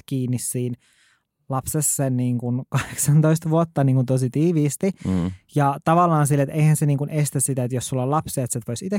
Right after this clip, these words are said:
Speaker 1: käydä ulkomailla ja laittaa niitä lapsia vaikka jonnekin <laughs> niin kuin hoitaa siksi
Speaker 2: Niin.
Speaker 1: aikaa. Tyyli vaikka isovanhemmille. Eihän se niin kuin sitä silleen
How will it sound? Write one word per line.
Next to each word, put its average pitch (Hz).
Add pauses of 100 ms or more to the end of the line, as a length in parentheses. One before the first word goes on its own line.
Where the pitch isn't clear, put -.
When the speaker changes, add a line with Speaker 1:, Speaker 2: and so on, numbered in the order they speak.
Speaker 1:
käydä 127
ulkomailla 127
ja 139
laittaa 123
niitä 123
lapsia 175
vaikka 185
jonnekin 135
<laughs> 120
niin 156
kuin 139
hoitaa 151
siksi 156
Speaker 2:
Niin. -
Speaker 1:
aikaa. 143 (340)
Tyyli 226
vaikka 214
isovanhemmille. 131
Eihän 160
se 165
niin 160
kuin 147
sitä 135
silleen 123